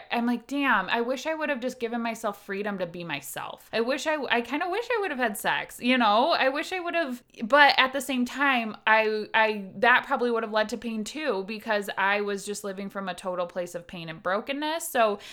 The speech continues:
that, you know, the, the intention, the core behind it is what really matters. So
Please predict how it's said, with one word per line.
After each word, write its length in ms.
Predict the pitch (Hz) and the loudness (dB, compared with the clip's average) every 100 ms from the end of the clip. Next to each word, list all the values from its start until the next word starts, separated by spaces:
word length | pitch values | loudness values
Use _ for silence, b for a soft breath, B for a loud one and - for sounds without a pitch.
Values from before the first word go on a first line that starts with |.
| B | B
that, 380 | - 233 220 - | 4 6 6 4
you 140 | 233 247 | -2 -2
know, 200 | 175 180 | 0 0
the, 500 | 214 202 202 - 202 | -2 0 0 0 0
the 140 | 208 | 0
intention, 540 | 175 220 233 233 240 220 | 0 -2 -2 -4 -2 -6
the 80 | |
core 300 | 190 - 226 | -6 -2 -2
behind 340 | 214 196 190 175 | 0 -4 -4 -2
it 80 | - | -4
is 140 | 180 | -2
what 200 | 175 170 | -2 0
really 220 | 185 170 | -2 -4
matters. 480 | 175 220 240 180 185 | 0 2 2 0 -2
So 240 | 262 220 | 0 0